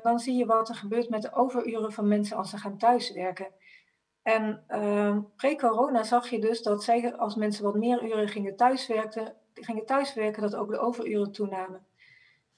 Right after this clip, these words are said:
Daar is een beetje de vraag van wat is daar oorzaak en gevolg? Dus werken mensen, gingen mensen meer thuiswerken en dachten ze van, "Nou, ik heb,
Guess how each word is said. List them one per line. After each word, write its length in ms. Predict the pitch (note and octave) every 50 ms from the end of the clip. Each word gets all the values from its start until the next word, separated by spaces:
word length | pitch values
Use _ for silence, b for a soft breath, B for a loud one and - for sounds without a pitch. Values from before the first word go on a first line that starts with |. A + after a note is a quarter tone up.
| b b _ _ _ _ _ _ _ _ -
Daar 120 | G#3 A3
is 100 | A#3 A3+
een 100 | B3+ B3
beetje 300 | A#3+ B3 C#4 C#4 C#4 C4
de 100 | A#3+ A#3
vraag 320 | - - A#3+ A3+ A3 G#3+
van 120 | - A3+ G#3+
wat 160 | G#3+ A3 A3
is 100 | B3 -
daar 160 | - A3+ A3+
oorzaak 380 | A#3 A#3 A3+ A3+ - G#3+ G#3 -
en 140 | G#3 G3+ G3+
gevolg? 540 | - - - - A#3 C#4 D#4+ D#4+ D#4+ -
Dus 280 | - A#3 A3+ A3+ - b b b b b b _
werken 360 | - G#3 A3 A#3+ A#3+ B3+ A#3 A3+
mensen, 400 | A3+ A3+ A3 A3 - G#3+ G#3 -
gingen 360 | - G#3 G#3 B3 A#3 A3+ A3
mensen 300 | A3+ A3+ A3 G#3+ A3+ G#3
meer 180 | G#3 G#3 G#3
thuiswerken 600 | G#3 A3+ A3+ A#3 B3 A#3+ - A3 G3+ G3+ G3+ -
en 100 | - G#3
dachten 300 | G#3 G#3 G3+ - - -
ze 120 | - - -
van, 160 | - G#3 G3+
"Nou, 280 | G3+ G#3+ G#3 G3+ - - -
ik 160 | G3+ G#3 -
heb, 220 | G#3+ G#3 G#3 -